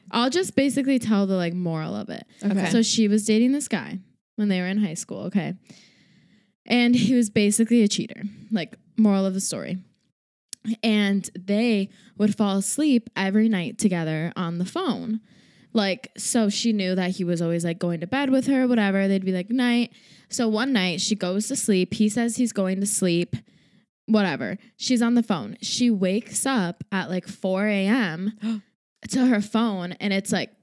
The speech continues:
Speaker 1: it's like, <clears throat> "Suspect unconscious." And it's like, it's, it's like, suspect, uh, like, um, you know, like, he's, like, obviously passed out in his car drunk. And it's like,
Speaker 3: <gasps>
Speaker 1: yeah. And, like, she can hear the cops be,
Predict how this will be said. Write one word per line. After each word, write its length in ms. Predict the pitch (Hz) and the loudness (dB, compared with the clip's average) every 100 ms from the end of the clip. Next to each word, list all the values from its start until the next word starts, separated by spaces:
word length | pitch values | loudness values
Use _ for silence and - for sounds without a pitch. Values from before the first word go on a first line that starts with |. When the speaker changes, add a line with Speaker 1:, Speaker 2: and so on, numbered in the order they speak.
| _ | _
Speaker 1:
it's 140 | - 226 | -2 0
like, 220 | 190 - - - | -2 -4 -6 -4
<clears throat> 200 | - - | -8 -8
"Suspect 520 | - 233 208 208 196 | 2 2 4 2 2
unconscious." 800 | 196 185 190 165 - 156 160 - - _ - - - | 0 2 0 0 -4 -4 -4 -8 -12 _ -20 -18 -2
And 140 | 220 | 2
it's 180 | 214 208 | 2 2
like, 280 | 214 185 - | 0 0 -4
it's, 340 | 151 208 - - | -4 -4 -4 -4
it's 180 | - 208 | -2 0
like, 120 | 202 | 0
suspect, 500 | - 208 - 196 185 | 0 -2 0 -2 -2
uh, 140 | - 185 - | -4 -4 0
like, 280 | 208 196 214 | 0 0 -4
um, 380 | - 185 165 160 | -4 -2 -4 -2
you 140 | 220 | 0
know, 140 | 220 165 | 0 0
like, 180 | 165 - | -4 0
he's, 240 | 226 190 | 2 2
like, 160 | 160 156 _ | 0 -6 _
obviously 320 | - 175 160 - | -6 -6 -2 -4
passed 300 | 175 156 - | -2 -6 -4
out 100 | 147 | -6
in 80 | |
his 120 | 151 - | -8 -8
car 240 | 170 151 | -6 -4
drunk. 360 | 147 160 143 - | -4 -4 -6 -6
And 100 | 202 | -2
it's 140 | 190 - | -2 0
like, 220 | 180 - 233 277 320 | -2 -4 -8 -6 -8
Speaker 3:
<gasps> 300 | 320 294 - | -12 -10 0
Speaker 1:
yeah. 320 | 220 151 76 _ | 0 0 -6 _
And, 100 | - | 0
like, 140 | 247 208 | 0 0
she 140 | - | -2
can 160 | 226 190 | 0 0
hear 320 | 196 240 226 | 2 2 2
the 80 | 190 | 0
cops 640 | - 202 147 - - - - _ _ _ _ | -2 -2 -2 -4 -4 -4 -10 _ _ _ _
be, 280 | 226 214 190 | 2 2 0